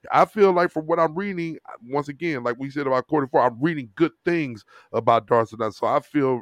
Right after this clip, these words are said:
I feel like it's more promising than the other situation. So I'm excited for him, and we need him, man. And, and you see all this past week, and I started to tweet it out,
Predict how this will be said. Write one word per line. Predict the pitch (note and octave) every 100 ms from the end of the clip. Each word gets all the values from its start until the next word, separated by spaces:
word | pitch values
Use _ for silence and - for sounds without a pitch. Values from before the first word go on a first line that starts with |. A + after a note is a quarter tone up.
| -
I | B2
feel | C#3 D3 C3+
like | B2+ B2
it's | C3 A#2
more | A2+ B2 A2
promising | - D3 C3 A#2 - A#2 G#2 - - -
than | A2+ G#2+
the | G2+
other | B2+ A2+
situation. | G#2+ - A2 G#2+ A#2+ B2+ - G2
So | - A#2+ G#2+ - - -
I'm | D3 G3+
excited | F3+ - G3+ F#3 -
for | D#3 C3
him, | A#2
and | A2+
we | C3 E3
need | D#3 G#3 G3
him, | C3
man. | B2 C3+ C#3 B2+
And, | G#2 - - _
and | A2 A2
you | C#3
see | - D3+
all | C#3 D3 D3
this | C#3+ -
past | D3+ C#3+ C3+ A#2+
week, | D3+ D#3+
and | B2+
I | A#2
started | - D#3+ D#3+ C3 A2+
to |
tweet | - C#3
it | B2
out, | A#2+ A2+